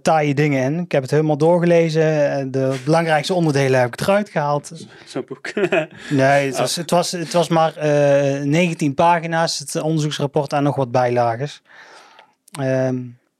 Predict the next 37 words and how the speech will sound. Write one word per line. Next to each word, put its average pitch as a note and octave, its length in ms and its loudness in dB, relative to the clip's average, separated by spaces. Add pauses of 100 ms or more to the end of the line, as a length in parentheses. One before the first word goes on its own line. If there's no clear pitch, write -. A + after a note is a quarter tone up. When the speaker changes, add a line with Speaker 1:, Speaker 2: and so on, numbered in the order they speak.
Speaker 1:
het - 160 -10
ging D3+ 160 0
erover C3+ 400 0
of C3 200 -4
dat C3 200 -4
de, C3 600 -4
eh, C3 100 -8 (460)
de - 80 -12
aanbesteding D3 600 0
naar C3 180 0
het A#2+ 100 -8
dorpshuis, B2+ 520 -2
of A#2+ 80 -10
dat, A#2+ 240 -6
eh, B2 440 -6
rechtmatig D3 580 -2
was C#3+ 400 -4
en C3 420 -4
of B2+ 120 -8
dat B2+ 160 -6
de C#3+ 80 -6
informatievoorziening C#3+ 800 -2
naar C#3 100 0
de B2+ 60 -2
gemeenteraad, C3 500 0
of A#2+ 60 -8
dat A#2+ 100 -10
die A#2+ 120 -6
voldoende A#2 300 -4
was, C3+ 260 -8 (340)
naar C#3+ 100 -2
aanleiding C3 400 2
van A#2+ 160 -4
vragen A#2+ 280 0
van B2 100 -2
de B2+ 60 0
oppositie. C#3 560 -4